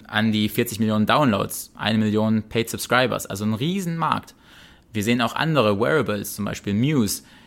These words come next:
die ist eine Firma, die haben ein, ein Kopfband, ähm, mit dem man die Gehirnelektrizitätsströme messen kann und sehen kann, okay, wie reagiert mein Gehirn auf Meditation, wie kann ich es noch weiter optimieren? Also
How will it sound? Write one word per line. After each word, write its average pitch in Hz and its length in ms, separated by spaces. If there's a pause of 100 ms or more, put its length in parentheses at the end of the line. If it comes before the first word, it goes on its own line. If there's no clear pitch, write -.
(240)
die 107 340
ist 107 160
eine 110 100
Firma, 123 360
die - 280
haben 110 300
ein, - 380 (140)
ein 107 60
Kopfband, 107 640
ähm, 104 440
mit 113 140
dem 110 140
man 110 320 (280)
die 104 100
Gehirnelektrizitätsströme 113 1500
messen 104 320
kann 107 180
und 101 100
sehen 107 180
kann, 110 140
okay, 110 340 (320)
wie 117 160
reagiert 117 440
mein 113 160
Gehirn 117 480
auf 101 240
Meditation, 101 720
wie 110 100
kann 113 200
ich 104 120
es - 240
noch 98 160
weiter 110 220
optimieren? 120 560
Also 107 260